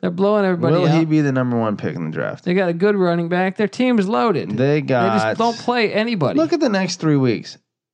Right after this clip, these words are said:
Speaker 2: They're coming off a bye. They go to N-, to A and M. That's
Speaker 1: Okay.
Speaker 2: gonna be an easy win.
Speaker 1: Of
Speaker 2: Then
Speaker 1: course, they
Speaker 2: they
Speaker 1: get a bye right before A and M.
Speaker 2: they host
Speaker 1: Wait, is that
Speaker 2: Tennessee.
Speaker 1: their first road game? They get a bye before their first road game?
Speaker 2: Uh, they had to go to South Carolina.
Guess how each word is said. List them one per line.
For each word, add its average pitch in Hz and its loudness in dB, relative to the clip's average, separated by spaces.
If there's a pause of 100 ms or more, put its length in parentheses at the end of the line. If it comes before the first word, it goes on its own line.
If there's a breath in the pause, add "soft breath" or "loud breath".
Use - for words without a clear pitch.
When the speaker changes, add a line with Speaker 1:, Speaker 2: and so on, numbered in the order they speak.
(140)
Speaker 2:
They're 110 -2
coming 175 -2
off 165 0
a 156 -2
bye. 120 2
They 110 -2
go 110 0
to 107 -2
N-, 90 -2 (220)
to 135 2
A 113 0
and 95 -2
M. 65 -8 (180)
That's 117 -2
Speaker 1:
Okay. 147 -2
Speaker 2:
gonna 143 2
be 127 2
an 113 -2
easy 101 -2
win. 90 -4 (360 soft breath)
Speaker 1:
Of 156 -2
Speaker 2:
Then 139 2
Speaker 1:
course, 160 0
they 170 2
Speaker 2:
they 160 0
Speaker 1:
get 170 0
a 175 -2
bye 170 0
right 165 -2
before 151 -2
A 131 -2
and 127 -6
M. 101 -10
Speaker 2:
they 120 2
host 135 0 (640)
Speaker 1:
Wait, 185 2
is 165 -2
that 190 2
Speaker 2:
Tennessee. - -8
Speaker 1:
their 269 -2
first 233 0
road 196 2
game? 214 -2
They 175 0
get 185 2
a 175 0
bye 165 0
before 175 -2
their 175 2
first 160 0
road 160 2
game? 180 -2 (320)
Speaker 2:
Uh, 104 0
they 107 0
had 113 0
to 113 0
go 101 -2
to 101 -2
South 64 -4
Carolina. 58 -6